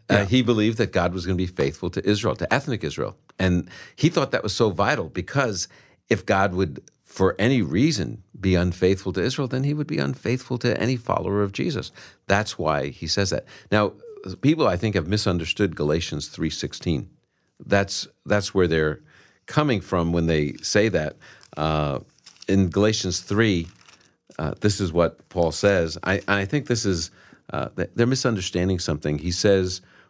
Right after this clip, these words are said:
Speaker 1: "Now the promises were spoken to Abraham and to his seed." He does not say, "and to seeds," as though referring to many,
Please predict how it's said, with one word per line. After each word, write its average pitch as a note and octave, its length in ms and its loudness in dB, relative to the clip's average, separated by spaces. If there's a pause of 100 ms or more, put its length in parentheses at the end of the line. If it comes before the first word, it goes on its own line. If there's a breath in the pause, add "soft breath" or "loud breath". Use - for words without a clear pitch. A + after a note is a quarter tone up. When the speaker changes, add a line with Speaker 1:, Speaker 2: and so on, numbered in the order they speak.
(100)
Speaker 1:
"Now G#2+ 240 2
the G2 100 0
promises B2+ 640 -2
were F#2+ 100 -2
spoken F#2+ 360 0
to E2+ 140 0
Abraham F2+ 560 2 (300 soft breath)
and D#2+ 140 -6
to - 140 -2
his E2+ 180 0
seed." G#2 500 2 (400 soft breath)
He G2+ 140 0
does G2+ 200 2
not A2+ 280 0
say, F#2 480 2 (560)
"and F#2+ 240 2
to F2 100 -4
seeds," A#2 600 2 (120)
as F2+ 160 2
though F#2 140 2
referring F2+ 500 0
to - 140 -6
many, G#2+ 500 2